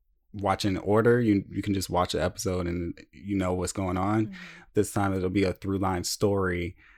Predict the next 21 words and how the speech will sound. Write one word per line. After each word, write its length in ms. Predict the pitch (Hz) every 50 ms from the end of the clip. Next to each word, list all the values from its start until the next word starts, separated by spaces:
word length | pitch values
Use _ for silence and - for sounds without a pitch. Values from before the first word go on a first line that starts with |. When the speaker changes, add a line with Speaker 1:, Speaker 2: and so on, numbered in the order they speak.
| _ _ _
Speaker 1:
happening, 680 | - 98 98 - - 95 95 92 90 90 87 85 - -
and 380 | - 92 90 90 87 82 - -
you 200 | - 92 101 101
really 220 | 98 98 98 95
get 140 | 90 95 -
to 180 | - 98 92 78
understand 580 | - 95 95 87 92 - - 95 92 90 92
who 320 | 90 92 101 98 95 90 90
the 120 | 82 85 -
main 280 | - 95 92 92 92
character 520 | - - 95 95 92 90 _ 87 90 87 82
Chris 360 | _ - - 98 92 - -
is 440 | - 90 92 92 90 92 92 95 92
and 240 | 90 87 82 80 - _ - -
what 160 | 92 98 92
his 200 | 101 95 92 - - _ - _
whole 300 | - - - 101 98 87
world 260 | 82 90 90 90 80
looks 260 | 78 87 85 - - -
like. 280 | - 151 - - -
So 460 | - - 92 85 85 80 92 95 92